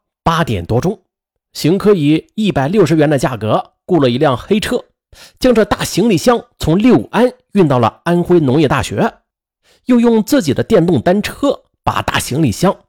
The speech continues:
搬到了学校附近的一片树林茂密、少有人迹的地方。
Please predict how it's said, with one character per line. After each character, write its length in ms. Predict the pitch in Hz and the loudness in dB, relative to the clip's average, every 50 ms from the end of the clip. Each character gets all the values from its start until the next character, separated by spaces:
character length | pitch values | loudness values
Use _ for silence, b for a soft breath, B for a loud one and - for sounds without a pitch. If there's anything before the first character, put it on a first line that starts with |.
| _ _ _ _ | _ _ _ _
搬 220 | 156 160 165 165 | -2 0 0 2
到 120 | 165 160 | 2 2
了 80 | 151 143 | 0 0
学 160 | 131 - 147 | 0 -2 -2
校 220 | 151 165 151 143 135 | 0 0 0 0 0
附 220 | - - 170 156 | 0 -2 -4 0
近 160 | - 170 156 | 0 0 0
的 80 | 147 135 | 0 0
一 100 | 131 131 | -2 -4
片 500 | 123 - 160 147 143 139 139 135 127 - - | -4 -2 -2 0 0 0 0 -2 -4 -6 -10
树 320 | - - - - 240 180 | -12 -10 -4 -2 0 0
林 180 | 135 123 123 160 | 2 2 2 2
茂 220 | 190 214 202 170 | 2 2 2 2
密、 260 | 147 180 247 233 - _ _ _ | 2 2 0 0 -2 _ _ _
少 180 | _ - - 156 | _ -2 -2 0
有 160 | 175 165 127 | 2 2 2
人 220 | 107 107 113 151 196 | 0 0 0 0 0
迹 160 | - 302 233 | -2 -2 -2
的 60 | 175 | 2
地 160 | 165 170 160 | 2 2 2
方。 120 | 165 160 | 2 -2